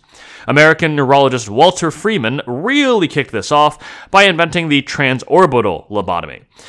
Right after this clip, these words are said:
He believed that the original lobotomy was great and should be used on a broader scope of patients, but it needed to be easier and more accessible.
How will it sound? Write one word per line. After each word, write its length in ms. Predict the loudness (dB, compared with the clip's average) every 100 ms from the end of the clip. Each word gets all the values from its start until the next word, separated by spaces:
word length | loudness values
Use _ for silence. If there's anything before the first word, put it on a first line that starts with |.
| -20 -8
He 120 | -2
believed 360 | 0 0 -2 0
that 180 | -2 -2
the 140 | -2
original 400 | 0 0 0 0
lobotomy 480 | 2 4 4 2 -2
was 160 | -4 -4
great 320 | -2 -2 -4
and 320 | -4 -4 -4
should 220 | 0 0
be 80 | 0
used 360 | -2 0 -2 0
on 120 | 0
a 80 | 0
broader 420 | -2 0 2 2
scope 320 | 0 -4 -4
of 140 | -4 0
patients, 460 | 0 0 -6 -8 _ -20 -8 2
but 120 | 4
it 80 | 4
needed 280 | 0 -2
to 80 | -4
be 200 | -6 -6
easier 380 | -6 -4 0 -2
and 340 | 0 -4 -4
more 300 | -6 -8 -8
accessible. 680 | -10 -8 -6 -6 -8 -12 -14